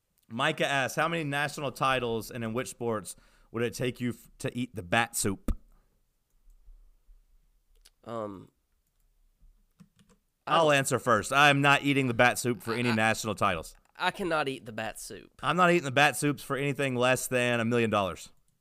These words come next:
Speaker 1: Like, cash. And none of that tax bullshit.
Speaker 2: Yeah, it has to be no tax.
Speaker 1: No tax.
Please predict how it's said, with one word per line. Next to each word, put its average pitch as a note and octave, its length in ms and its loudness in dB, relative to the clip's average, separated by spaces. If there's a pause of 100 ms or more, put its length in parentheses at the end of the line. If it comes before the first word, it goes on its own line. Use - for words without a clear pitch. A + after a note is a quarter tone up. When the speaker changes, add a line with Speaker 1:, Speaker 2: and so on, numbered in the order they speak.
(1800)
Speaker 1:
Like, C3 200 -4
cash. A2+ 460 2 (1700)
And B2+ 100 -6
none D3 120 4
of C#3+ 60 4
that C#3 200 4
tax C3+ 320 4
bullshit. G#2 520 -2 (240)
Speaker 2:
Yeah, C3 340 2
it D#3+ 260 -4
has D3 200 -2
to C#3 100 -10
be A#2 120 -6
no A2 160 -8
tax. - 720 -16
Speaker 1:
No D#3+ 240 8
tax. A2+ 640 2